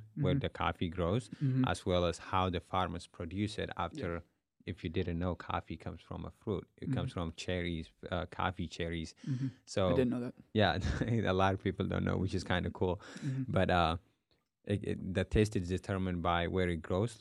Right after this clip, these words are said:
Speaker 1: right? The altitude, and
Speaker 2: Mm-hmm.
Speaker 1: also how the farmers process it from the cherries
Speaker 2: Mm-hmm.
Speaker 1: into, into coffee ready to be exported.
Speaker 2: So do you think that you have an advantage growing up in Ethiopia,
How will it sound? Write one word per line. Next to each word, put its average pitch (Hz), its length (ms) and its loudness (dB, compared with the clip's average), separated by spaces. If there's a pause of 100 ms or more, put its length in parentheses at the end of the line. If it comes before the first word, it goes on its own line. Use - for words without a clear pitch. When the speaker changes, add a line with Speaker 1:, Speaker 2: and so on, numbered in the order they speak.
Speaker 1:
right? 95 240 -2
The 90 140 -4
altitude, 123 480 0
and 95 120 2
Speaker 2:
Mm-hmm. 90 100 2
Speaker 1:
also 85 480 2 (560)
how 92 240 2
the 87 100 0
farmers 87 440 2
process 87 600 0
it 87 180 -4 (220)
from 85 320 -6
the 82 100 -8
cherries 85 600 -6
Speaker 2:
Mm-hmm. - 180 -12
Speaker 1:
into, 87 400 -2 (220)
into 87 280 -6
coffee 85 720 -2
ready 85 220 -2
to 85 120 -8
be 82 120 -6
exported. 87 500 -8 (320)
Speaker 2:
So - 180 -2
do 143 120 2
you 156 80 2
think 180 220 -4
that 156 120 0
you 135 140 -4
have 127 180 -4
an 127 80 -2
advantage 123 500 -2
growing 123 300 4
up 113 180 2
in 117 80 -2
Ethiopia, 113 800 -2